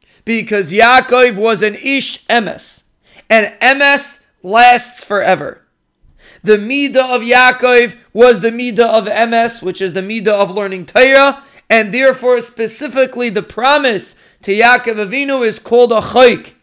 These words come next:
is something that is everlasting. And that's a concept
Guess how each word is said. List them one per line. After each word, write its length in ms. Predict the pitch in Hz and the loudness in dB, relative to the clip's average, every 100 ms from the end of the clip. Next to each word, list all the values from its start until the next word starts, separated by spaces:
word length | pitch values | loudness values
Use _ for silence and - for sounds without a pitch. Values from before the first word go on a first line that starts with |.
| _ _ _ | _ _ _
is 240 | 220 202 | -6 -6
something 720 | - 247 320 - 302 311 294 - _ | -2 0 0 -2 -4 -4 -6 -14 _
that 180 | 233 240 | 2 4
is 160 | 226 214 | 4 2
everlasting. 680 | 208 196 175 151 - - - _ _ _ _ - | 2 2 2 0 -6 -18 -20 _ _ _ _ -8
And 180 | 226 226 | -4 -2
that's 220 | 247 247 | 0 0
a 100 | 240 | -2
concept 760 | 233 226 277 269 262 262 262 | -2 -2 -2 -2 0 2 0